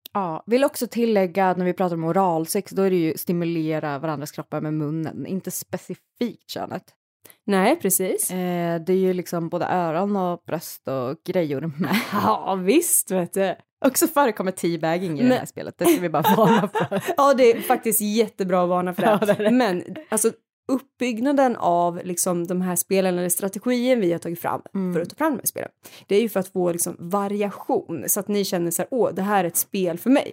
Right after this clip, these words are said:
Speaker 1: <laughs> Jag ska också visa. Man behöver variation, du och jag. Vi som hittar en bra grej, kör hårt ut ett halvår på det här.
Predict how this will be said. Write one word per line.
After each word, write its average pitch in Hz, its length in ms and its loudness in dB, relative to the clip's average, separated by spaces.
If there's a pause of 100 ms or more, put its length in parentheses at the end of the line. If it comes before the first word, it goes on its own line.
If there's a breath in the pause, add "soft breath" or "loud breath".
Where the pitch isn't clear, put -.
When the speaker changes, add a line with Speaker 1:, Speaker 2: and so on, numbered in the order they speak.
(140)
Speaker 1:
<laughs> - 120 -20
Jag 277 220 4
ska - 140 2
också - 260 -4
visa. 202 600 -4 (460 loud breath)
Man 240 140 6
behöver 226 300 4
variation, 196 560 4
du 415 220 6
och 254 120 2
jag. 277 240 4
Vi 285 120 6
som - 140 0
hittar 247 320 4 (120)
en 220 160 4
bra 190 440 4
grej, 185 180 2
kör 196 380 4
hårt 233 300 6
ut 190 180 2
ett - 120 4
halvår 180 360 2
på 180 100 -2
det 175 60 4
här. 147 120 0